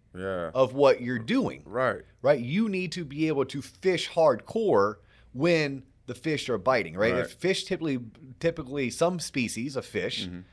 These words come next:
Speaker 2: will, the bite will be crazy when they're spawning. You have to know when the spawn is, and you have to be ready to go out.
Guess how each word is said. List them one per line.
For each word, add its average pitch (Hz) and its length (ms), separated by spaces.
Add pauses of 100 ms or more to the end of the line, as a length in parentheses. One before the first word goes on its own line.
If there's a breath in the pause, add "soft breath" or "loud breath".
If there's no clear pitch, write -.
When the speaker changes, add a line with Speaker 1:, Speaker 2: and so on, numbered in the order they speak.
(300 soft breath)
Speaker 2:
will, 131 300
the 113 120
bite 131 300
will 127 80
be 123 120
crazy 147 340
when 113 120
they're 101 80
spawning. 95 480
You 127 120
have 117 280
to 131 80
know 117 80
when 104 100
the 107 60
spawn 156 340
is, - 320
and 127 120
you 147 100
have 127 320
to 139 80
be 135 140
ready 104 300
to 117 80
go 107 240
out. 101 260